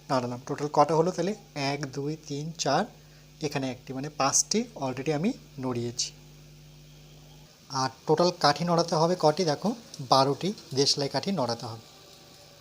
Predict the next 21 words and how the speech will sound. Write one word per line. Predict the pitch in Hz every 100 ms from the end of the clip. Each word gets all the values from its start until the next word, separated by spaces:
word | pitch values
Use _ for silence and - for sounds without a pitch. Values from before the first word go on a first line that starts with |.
| - - -
না, | 123 131
বারোটি | 131 139 156
না, | 139 214 -
সরি, | - 131 151 214
এটার | 160 147 135
জন্য | 123 117 127
চোদ্দোটি | - 165 165 180 226
কাঠি | 170 - 214 - - - - -
আমরা | - 135 202
নড়িয়ে | 170 135 175 277 - - - -
তিনটি | 202 208
বর্গক্ষেত্র | 147 131 127 131 -
করব। | 127 123 135 -
তাহলে | - 135 - 147
already | 135 151 165
আমরা | 175
পাঁচটি | 175 147 - 185
করেছি, | 165 147 - 220 - -
বাকিগুলো | 131 123 127 139 156
এবার | 156
করব। | 156 117